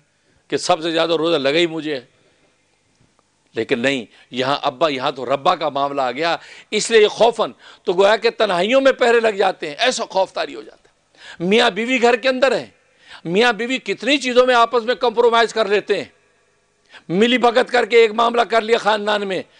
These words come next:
लेकिन रोज़े के बारे में मियाँ बीवी भी मिली भगत नहीं करते हैं। कहता, "नहीं, अल्लाह को क्या जवाब देंगे भाई, अगर खुदा न खासा ऐसा कर लिया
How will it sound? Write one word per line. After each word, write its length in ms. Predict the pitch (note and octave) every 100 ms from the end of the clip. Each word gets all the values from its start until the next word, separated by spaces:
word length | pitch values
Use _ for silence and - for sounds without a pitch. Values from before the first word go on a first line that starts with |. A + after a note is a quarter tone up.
| - -
लेकिन 240 | G3+ G#3+ A#3+
रोज़े 340 | F3+ F3+ B3
के 100 | C4
बारे 280 | B3+ G#3+ A#3
में 120 | A#3+ B3
मियाँ 320 | F#3+ G3 A#3+
बीवी 260 | A3+ B3 C#4+
भी 140 | C#4+
मिली 240 | A#3 A3+ A#3
भगत 320 | F#3 F3+ F3+
नहीं 120 | F#3
करते 360 | E3+ D#3+ - E3+
हैं। 160 | C#3+ A#2+ _ _ _ _ _ _ _ _
कहता, 180 | G2+ A#2
"नहीं, 300 | G#2+ B2+ A#2 _ _ -
अल्लाह 240 | A2+ B2
को 120 | A#2+
क्या 200 | A#2 A#2+ A2
जवाब 300 | A2 A2 F#2+
देंगे 240 | G#2+ G#2
भाई, 220 | A2 B2+ - -
अगर 200 | D#3 E3
खुदा 260 | D#3+ C#3+ D3
न 80 | D3
खासा 340 | C#3+ C#3 C3
ऐसा 180 | C#3 C3
कर 180 | B2+ B2
लिया 260 | B2 D#3